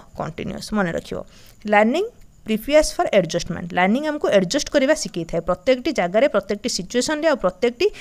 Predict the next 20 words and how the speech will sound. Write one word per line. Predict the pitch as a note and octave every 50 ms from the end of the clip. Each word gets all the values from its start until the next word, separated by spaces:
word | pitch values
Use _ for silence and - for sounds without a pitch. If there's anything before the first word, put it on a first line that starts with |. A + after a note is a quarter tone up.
| - - - -
ଚେଞ୍ଜିଂ | A3 G#3+ G#3+ A3+ C4 F4 F#4 E4
ଏନଭାରମେଣ୍ଟରେ | B3+ G3+ F#3 G3 C4 D4+ D#4 E4 D4+ - F4 E4+
ମଣିଷ | C#4 A#3 A3 A3
କେମିତି | A#3+ A3+ A3+ G#3+ G#3+ A3 G4 B4+ - - - -
ଖାପ | A3 F#3+ F#3 G3
ଖୁଆଇକି | - A#3 G#3+ G3 G#3+
ରହିପାରିବ, | F#3 F3+ F#3+ G#3 A#3+ B3 C#4 F4 G4
ସେଇଟା | - A#3 G3 B3+ G#4+ - - - - - - -
ଲର୍ଣ୍ଣିଂ | F#3 F3 E3 E3 E3 F3 F3+ E3
ଦ୍ୱାରା | F3 F#3 B3+ C5 - - - _ - -
ଆମେ | F3 F#3+ D4
ଶିଖିଥାଉ। | F#4 - - - - D#3 - - - -
ବୁଝିହେଲା? | - - - _ - - E4 F4 F#4 D#4+ A3+ G#3+ - - - - - - - _ -
ଲର୍ଣ୍ଣିଂ | A3 A3 G#3 A3 A#3+ C#4 D4+ E4
ଇଜ୍ | F#4 - -
କମ୍ପ୍ରିହେନ୍ସିଭ୍। | - A3+ F3+ E3 - F#3+ F#3 F3+ F3 - E3+ - - F3 - - -
ତ | B3
ସେଇଟା | A3+ A#3+ C4 B3+
କହିଲି, | - B3 C#4 F4 G#4 -
ହୋଲ୍ | - - B3 B3 C#4 C#4+